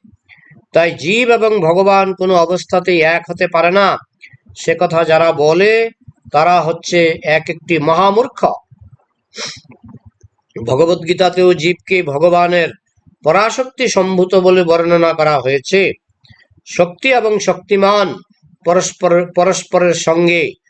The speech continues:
অঙ্গাঙ্গিভাবে জড়িত, তাই তারা এক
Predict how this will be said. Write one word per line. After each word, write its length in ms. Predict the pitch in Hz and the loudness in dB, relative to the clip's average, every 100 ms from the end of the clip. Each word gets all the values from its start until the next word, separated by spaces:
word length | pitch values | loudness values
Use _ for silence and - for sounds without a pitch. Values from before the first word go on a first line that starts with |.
| _ _ | _ _
অঙ্গাঙ্গিভাবে 960 | 139 156 185 202 247 247 196 175 180 175 | 0 2 4 2 -2 -2 0 0 0 0
জড়িত, 600 | 143 143 156 190 196 151 - _ _ - _ _ - | 0 -2 0 2 2 0 -4 _ _ -20 _ _ -4
তাই 240 | 165 175 | -2 0
তারা 420 | 170 170 160 135 131 | -2 0 0 0 -2
এক 260 | 147 202 | -4 -4